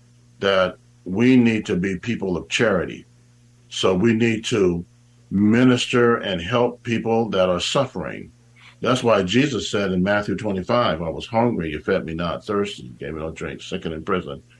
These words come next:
you vid-, visited me not. Inasmuch as you did not to the least of these, my brethren, you did it not unto me.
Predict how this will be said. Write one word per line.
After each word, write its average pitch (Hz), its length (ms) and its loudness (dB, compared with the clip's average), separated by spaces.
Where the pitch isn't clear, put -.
you 76 120 -8
vid-, 90 440 -2
visited 82 420 -6
me 85 120 -6
not. 95 360 -2
Inasmuch 95 440 -2
as - 80 -8
you 101 140 -4
did 107 200 2
not 110 260 0
to 117 80 -10
the 98 100 -4
least 123 320 2
of 113 80 -2
these, 120 220 2
my 113 140 2
brethren, 117 420 2
you 95 80 -4
did 104 220 0
it 92 80 -2
not 110 300 2
unto 107 220 0
me. 95 340 -2